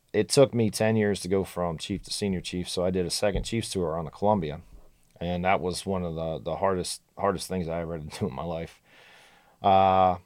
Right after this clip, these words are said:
I was asked to go there by, by the chief of the boat. He came down and recruited me, and I, I said, "Okay, I,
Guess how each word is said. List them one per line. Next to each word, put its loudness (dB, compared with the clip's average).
I 8
was 6
asked 10
to -4
go 10
there 6
by, 4
by 4
the -2
chief -4
of -8
the -6
boat. 0
He -4
came 0
down 0
and -2
recruited -2
me, -6
and -6
I, -2
I -2
said, -4
"Okay, 0
I, 0